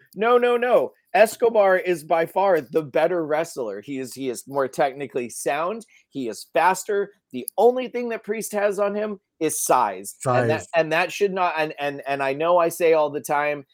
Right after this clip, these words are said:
Speaker 1: how, like, Darby Allin shouldn't be beating guys, like, twice his size.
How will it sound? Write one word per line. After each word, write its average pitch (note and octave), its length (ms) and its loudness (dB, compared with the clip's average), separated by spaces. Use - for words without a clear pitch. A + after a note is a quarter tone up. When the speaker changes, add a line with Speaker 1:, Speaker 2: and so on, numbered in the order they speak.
Speaker 1:
how, D3 140 2
like, B2+ 300 -2
Darby D3+ 440 0
Allin D#3 400 0
shouldn't D3+ 380 -10
be D3 140 -6
beating C#3+ 400 -6
guys, C#3 440 0
like, C3 280 0
twice C3+ 300 0
his D3 140 -6
size. C#3+ 300 0